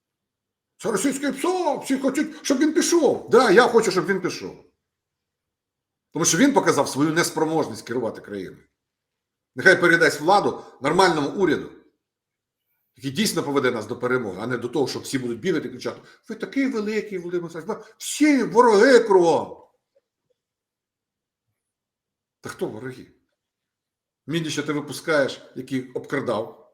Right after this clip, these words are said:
армію і енергетику, а на Порошенка ти накладаєш санкції, які, які допомагає армії. Це як? Ти брешеш про те, що він виводить гроші за кордон, що в тебе Філіп Пронін, фінансовий розвідник.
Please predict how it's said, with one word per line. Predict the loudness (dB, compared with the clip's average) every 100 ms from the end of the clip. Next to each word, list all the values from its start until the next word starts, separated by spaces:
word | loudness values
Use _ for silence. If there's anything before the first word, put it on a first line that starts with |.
| -6
армію | -4 -2 -4 -8 -6
і | -4 -4 -6 -20 -12
енергетику, | -6 -4 -4 -6 -8 -16 -20 _ _ -6
а | -2
на | -2
Порошенка | -2 -2 -4 -4 -4
ти | -4
накладаєш | -6 -4 -2 -2
санкції, | -2 -6 -6 -8
які, | -8 -10 -20 -16 -10
які | -6 0
допомагає | 2 2 2 0 -4
армії. | -6 -8 -16 _
Це | -4
як? | 2 2 2 -10 -20 _ _ _ _ _ _ _ _ _ _ _ _ _ _
Ти | 2
брешеш | 6 8 8 6 0
про | 0 2
те, | 2
що | 0
він | 0 2
виводить | 2 4 2 -2 -6
гроші | 0 2 2
за | -2 0
кордон, | 0 4 4 4 -4 -6
що | -4
в | 2
тебе | 2 2
Філіп | -2 -2 0
Пронін, | 4 6 6 2 -2 -4 -6
фінансовий | 0 2 2 0 -2 -2
розвідник. | -2 -4 -6 -8 -18